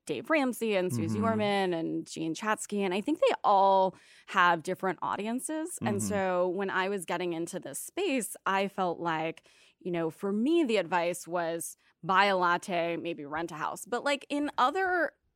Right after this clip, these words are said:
Speaker 1: you know, segments of the population that need financial advice, which is everybody, like, it might be don't buy a latte and buy a house. And that's okay. The financial gods are not gonna come
Speaker 2: Mm-hmm.
Speaker 1: out and get you. It's truly, like,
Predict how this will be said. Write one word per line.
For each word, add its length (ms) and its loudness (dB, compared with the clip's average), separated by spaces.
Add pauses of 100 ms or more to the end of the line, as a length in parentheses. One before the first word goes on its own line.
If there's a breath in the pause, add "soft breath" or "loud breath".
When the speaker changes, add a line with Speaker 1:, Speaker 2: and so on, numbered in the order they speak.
(200)
Speaker 1:
you 140 -2
know, 340 2
segments 800 -2
of 500 2 (440 loud breath)
the 440 4 (240)
population 680 0
that 120 0
need 240 0
financial 400 0
advice, 320 0
which 180 -4
is 180 -2 (100)
everybody, 880 0
like, 260 -2
it 100 -2
might 360 0
be 100 -4
don't 240 -2
buy 120 2
a 80 0
latte 680 -2
and 560 -6 (220)
buy 180 0
a 60 -2
house. 380 -6
And 100 -2
that's 180 0 (100)
okay. 360 2
The 100 0
financial 400 -2
gods 300 -4
are 80 -8
not 160 -10
gonna 180 -2
come 240 -4
Speaker 2:
Mm-hmm. 80 -6
Speaker 1:
out 320 -8
and 220 -10
get 240 -8
you. 340 -8
It's 220 -4
truly, 360 -2
like, 360 2